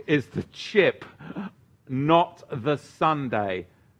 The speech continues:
No make any sense. No make any sense? Yes, okay. So the mark is a,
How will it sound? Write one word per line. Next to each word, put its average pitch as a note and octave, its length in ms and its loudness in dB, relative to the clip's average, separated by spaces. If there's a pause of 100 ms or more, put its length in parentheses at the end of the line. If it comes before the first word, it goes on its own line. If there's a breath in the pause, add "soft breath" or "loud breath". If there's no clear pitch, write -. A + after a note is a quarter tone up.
(460)
No D3 440 0
make D3+ 540 -2
any C#3+ 280 -6
sense. - 760 -6
No C3+ 340 -2
make F#3+ 320 -4
any F3 200 -6
sense? D#3+ 380 -6 (880)
Yes, C3+ 340 -2 (120)
okay. D3+ 540 -2 (460 loud breath)
So D#3 680 4 (160)
the D3 180 -2
mark D3 640 0
is - 160 -10
a, C#3 100 -10